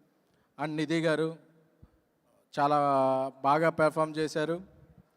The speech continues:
So, అలాగే ఇక్కడ లేని మాళవిక గారు, అందరికీ కూడా ఈ సినిమా పెద్ద బ్రేక్ ఇవ్వాలని కోరుకుంటున్నాను. అలాగే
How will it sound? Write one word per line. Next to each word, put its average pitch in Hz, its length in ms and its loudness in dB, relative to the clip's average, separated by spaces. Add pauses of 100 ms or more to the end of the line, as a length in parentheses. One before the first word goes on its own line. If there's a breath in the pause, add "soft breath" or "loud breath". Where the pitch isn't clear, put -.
(420)
So, 156 160 4
అలాగే 151 400 0
ఇక్కడ 139 500 -4
లేని 151 240 -6
మాళవిక 143 400 -6
గారు, 147 380 -6 (400 soft breath)
అందరికీ 160 380 -4
కూడా 156 320 0
ఈ 139 180 -10
సినిమా 147 400 -4 (380)
పెద్ద 135 240 -2
బ్రేక్ 147 460 0
ఇవ్వాలని 151 320 2
కోరుకుంటున్నాను. 143 800 -2 (920 soft breath)
అలాగే 147 540 0